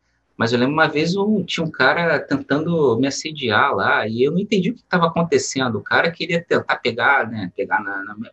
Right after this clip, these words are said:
aquelas coisas de, de me convidar pra casa dele, umas paradas assim, eu pensando, "Que, que que é isso? O que esse cara tá fazendo?" Aí hoje eu entendo, o cara era um pedófilo. Mas naquela época eu não sabia o que, que, o que que era isso. E ninguém também tinha a concepção de assédio que se tem hoje, essas coisas assim.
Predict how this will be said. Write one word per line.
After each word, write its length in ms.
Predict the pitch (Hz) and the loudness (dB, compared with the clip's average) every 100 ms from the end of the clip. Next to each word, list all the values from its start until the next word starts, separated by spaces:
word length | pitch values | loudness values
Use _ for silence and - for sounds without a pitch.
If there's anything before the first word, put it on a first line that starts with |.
| _ | _
aquelas 540 | - - - 131 123 - | -4 0 0 0 -4 0
coisas 240 | 143 135 | 0 2
de, 260 | 139 127 123 | 0 0 -2
de 460 | 131 131 123 120 117 | -4 0 2 2 0
me 100 | 127 | 0
convidar 320 | 135 131 135 | 0 0 -2
pra 140 | 135 131 | -2 2
casa 260 | 131 127 | 2 2
dele, 240 | 101 123 131 | 2 2 2
umas 160 | 120 | -2
paradas 380 | - 127 147 120 | 0 0 2 0
assim, 220 | - 170 | -2 -4
eu 60 | 175 | -4
pensando, 240 | - 175 | -4 -8
"Que, 100 | 170 _ _ _ | -8 _ _ _
que 140 | - - | -20 -10
que 100 | 269 | -2
é 40 | |
isso? 120 | 190 - | 0 0
O 40 | |
que 60 | 202 | -4
esse 100 | 202 | -2
cara 120 | 202 | -2
tá 140 | 208 - | -2 0
fazendo?" 320 | 180 175 175 | 0 2 2
Aí 100 | 175 | 2
hoje 160 | 220 262 | 2 0
eu 20 | |
entendo, 240 | - 196 | 0 -2
o 60 | 143 | 0
cara 180 | 196 180 | 2 2
era 100 | 214 | 0
um 80 | |
pedófilo. 640 | - 247 190 170 185 - - _ | -2 0 2 2 0 -6 -20 _
Mas 140 | 156 | -2
naquela 320 | 180 180 208 220 | 0 0 0 0
época 200 | 247 359 | 0 -2
eu 40 | |
não 120 | 359 | -2
sabia 380 | - 214 185 285 | 0 2 2 0
o 20 | |
que, 80 | - | -2
que, 200 | - 208 | -2 -2
o 40 | 185 | -2
que 120 | - | -2
que 100 | 185 | 0
era 160 | 170 | 2
isso. 380 | 143 135 - - | 2 0 -4 -4
E 640 | 120 123 151 165 170 156 147 | 0 0 0 0 0 0 0
ninguém 400 | 180 175 269 285 | 0 2 2 0
também 320 | 175 151 156 | 0 2 2
tinha 240 | - 151 | 0 0
a 300 | 139 120 110 | 2 2 2
concepção 400 | - - 143 - | 0 -2 -2 0
de 80 | 143 | 2
assédio 440 | 135 - - 135 131 | 2 0 0 0 -2
que 80 | |
se 120 | - - | -8 -2
tem 160 | 120 | 2
hoje, 180 | 113 127 | 4 4
essas 140 | - | 0
coisas 260 | - 139 139 | -2 0 0
assim. 260 | 131 139 | -4 -8